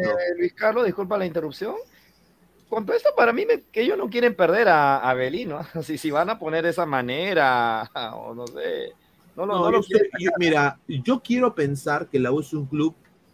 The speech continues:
Speaker 2: sensato.
Speaker 1: Pero, pero si tú ves esto, o sea, está bien, tú puedes querer eso, o sea, todos queremos lo
Speaker 2: A
Speaker 1: mejor,
Speaker 2: ver, en
Speaker 1: obviamente.
Speaker 2: el comunicado
Speaker 1: Pero
Speaker 2: que
Speaker 1: si
Speaker 2: la
Speaker 1: tú
Speaker 2: U
Speaker 1: ves
Speaker 2: sacó,
Speaker 1: esto,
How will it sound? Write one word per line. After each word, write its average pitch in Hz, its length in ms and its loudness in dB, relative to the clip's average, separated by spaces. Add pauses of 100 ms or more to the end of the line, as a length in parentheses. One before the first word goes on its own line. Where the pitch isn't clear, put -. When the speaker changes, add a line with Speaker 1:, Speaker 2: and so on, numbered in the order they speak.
(880)
Speaker 2:
sensato. 127 760 -6 (320)
Speaker 1:
Pero, 165 460 8
pero 180 200 6
si 185 140 -4
tú 208 140 -2
ves 214 260 2
esto, 190 580 -2 (300)
o 127 100 -8
sea, 127 300 2
está 135 220 -4
bien, 160 340 0
tú 160 160 -8
puedes 165 340 0
querer 123 360 0
eso, 143 380 0
o 107 60 -12
sea, 123 120 -10
todos 143 260 -6
queremos 131 340 -4
lo 131 80 -6
Speaker 2:
A 165 40 4
Speaker 1:
mejor, 165 80 4
Speaker 2:
ver, 151 100 4
en 127 80 0
Speaker 1:
obviamente. 151 240 -2
Speaker 2:
el 175 120 0
comunicado 190 720 0
Speaker 1:
Pero - 60 -6
Speaker 2:
que 220 60 4
Speaker 1:
si 180 60 8
Speaker 2:
la 156 80 4
Speaker 1:
tú 165 60 6
Speaker 2:
U 196 100 4
Speaker 1:
ves - 80 -4
Speaker 2:
sacó, 185 580 -2
Speaker 1:
esto, - 100 -14